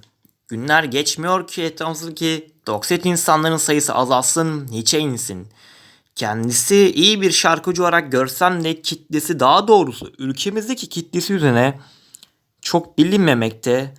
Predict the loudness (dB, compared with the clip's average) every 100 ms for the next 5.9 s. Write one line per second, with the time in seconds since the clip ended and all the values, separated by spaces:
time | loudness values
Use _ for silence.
0 | _ _ -2 2 2 0 -4 -4 -4 -4
1 | -8 -14 -18 -16 -20 -20 _ _ _ -2
2 | -2 -2 -8 -12 -14 _ _ _ _ _
3 | _ -6 -4 0 -2 -2 -4 -2 0 -2
4 | -4 -10 -10 -10 0 4 6 4 4 4
5 | 4 0 -4 -2 -6 -4 -4 -6